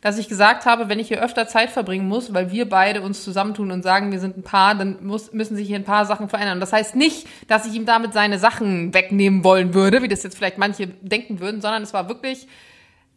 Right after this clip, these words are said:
<laughs> da war keine Struktur, sodass ich gesagt habe, ich brauche ein Regal zumindest. Und wir das Regal angeschafft haben. Und als wir dann die beiden, äh, Wohnungen zusammengelegt haben,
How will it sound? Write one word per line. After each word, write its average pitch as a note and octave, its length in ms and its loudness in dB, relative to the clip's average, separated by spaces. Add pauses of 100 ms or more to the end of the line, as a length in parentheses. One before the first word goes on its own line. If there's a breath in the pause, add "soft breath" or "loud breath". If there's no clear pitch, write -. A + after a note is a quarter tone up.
(120)
<laughs> - 520 -6
da B3 100 -2
war A#3+ 160 2
keine B3 260 2
Struktur, A3+ 640 -4 (200 loud breath)
sodass A#3+ 260 -2
ich C4+ 60 -8
gesagt B3 200 0
habe, A#3 120 -2
ich F#3 100 -10
brauche C4 320 4
ein C#4+ 60 4
Regal G3+ 480 6
zumindest. F#3 520 -4 (480 loud breath)
Und G#3+ 140 0
wir G#3+ 80 2
das G#3 100 -2
Regal F#3+ 260 6
angeschafft F3 400 -2
haben. E3+ 120 -2
Und F3 80 -4
als G#3 140 0
wir G#3+ 80 2
dann G3 100 2
die G3 60 0
beiden, F#3 360 2
äh, F3+ 200 -4
Wohnungen G3+ 240 -2
zusammengelegt G#3 560 -4
haben, G#3 300 4